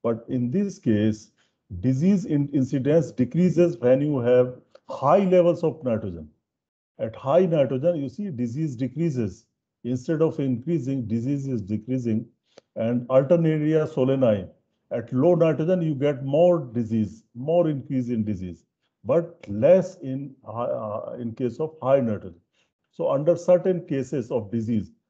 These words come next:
where you get, get certain diseases, you need to apply certain high quantity of nitrogenous fertilizer.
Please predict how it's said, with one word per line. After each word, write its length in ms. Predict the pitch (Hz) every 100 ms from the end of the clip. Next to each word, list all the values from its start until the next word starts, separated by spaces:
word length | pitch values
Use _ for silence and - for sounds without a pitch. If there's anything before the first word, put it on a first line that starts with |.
| _
where 300 | 95 151 175
you 160 | 165 143
get, 500 | 127 131 131 135 107
get 280 | 123 123 104 _
certain 420 | - 113 135 113
diseases, 560 | 110 127 113 117 117 - _ _ -
you 160 | 113
need 340 | 120 170 170 -
to 140 | 180
apply 480 | 190 127 - 135 143
certain 360 | 139 120 123 107
high 560 | - 131 131 151 156 151
quantity 480 | - 127 123 113 120
of 160 | 117 110
nitrogenous 600 | 107 104 104 110 107 _ _ _ _ _
fertilizer. 600 | 104 - 95 92 110